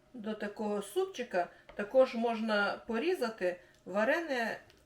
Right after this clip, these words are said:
вкруту яйце. Це за бажанням, так же, і, як і до зеленого борщика. Але він і так виглядає смачно, він у нас з м'яском, білки є, дуже ситний. Але, друзі, з ревенем,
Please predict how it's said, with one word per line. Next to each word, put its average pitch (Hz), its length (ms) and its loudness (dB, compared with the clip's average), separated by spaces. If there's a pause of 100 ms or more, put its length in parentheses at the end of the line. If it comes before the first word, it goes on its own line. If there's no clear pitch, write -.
(140)
вкруту 285 640 -4 (160)
яйце. 208 680 0 (380)
Це 247 100 6
за 240 140 4
бажанням, 185 720 0
так 370 200 -6
же, 294 140 -10
і, 240 260 0
як 233 240 2
і 202 40 -6
до 202 140 -4
зеленого 214 540 0
борщика. 165 640 -4 (360)
Але 262 260 6
він 220 160 0
і 208 60 -2
так 208 340 2
виглядає 190 520 2
смачно, 262 640 -2
він 208 140 -2
у 202 80 -4
нас 185 260 -2
з - 40 -12
м'яском, 226 600 -2 (400)
білки 214 540 -2 (140)
є, 285 380 -4
дуже 196 280 -4
ситний. 254 640 -4 (340)
Але, 254 220 6
друзі, 254 360 -2
з 233 100 -6
ревенем, 226 600 4